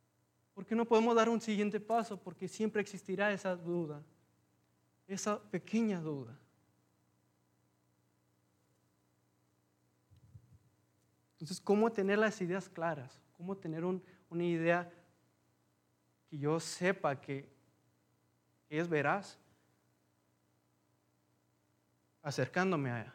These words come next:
Él, acercándome a eso, pasando tiempo,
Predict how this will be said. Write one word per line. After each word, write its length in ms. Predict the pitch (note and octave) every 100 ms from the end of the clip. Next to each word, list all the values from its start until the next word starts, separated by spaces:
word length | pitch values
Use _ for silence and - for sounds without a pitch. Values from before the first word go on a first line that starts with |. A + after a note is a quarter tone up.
| -
Él, 200 | A2+ G#2+ - _ _ _ _
acercándome 640 | - C#3 - F3+ G#3 D#3+
a 160 | C3 A#2+
eso, 260 | A2 - - _ _ _ _ _ _ _ _ _ _ -
pasando 380 | C#3+ E3 F3+
tiempo, 420 | - E3 E3+ E3